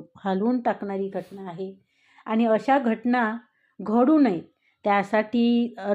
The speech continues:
टोकाचं पाऊल उचलण्या अगोदर आपलं जीवन आपण कशा पद्धतीने जगू शकतो. तुम्ही खूप संघर्ष केलेला आहे, खूप दुःख तुम्ही पाहिलेले आहे.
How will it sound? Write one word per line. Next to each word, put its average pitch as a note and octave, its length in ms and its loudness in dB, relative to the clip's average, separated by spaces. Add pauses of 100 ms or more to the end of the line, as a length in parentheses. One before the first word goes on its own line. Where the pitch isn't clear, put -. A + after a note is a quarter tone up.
टोकाचं B3 540 2
पाऊल C4+ 400 4
उचलण्या A#3 540 2
अगोदर G#3 500 0 (420)
आपलं B3 380 0
जीवन A#3 440 0
आपण A#3+ 400 -2
कशा A#3+ 340 0
पद्धतीने B3+ 680 0
जगू C4+ 260 2
शकतो. G#3 320 -6
तुम्ही C#4+ 340 4
खूप E4 460 4
संघर्ष C#4 520 2
केलेला G3+ 400 -2
आहे, E3 140 -2 (480)
खूप D4 340 2
दुःख A3+ 440 0
तुम्ही F4+ 280 4
पाहिलेले G#3+ 520 0
आहे. F#3 460 -2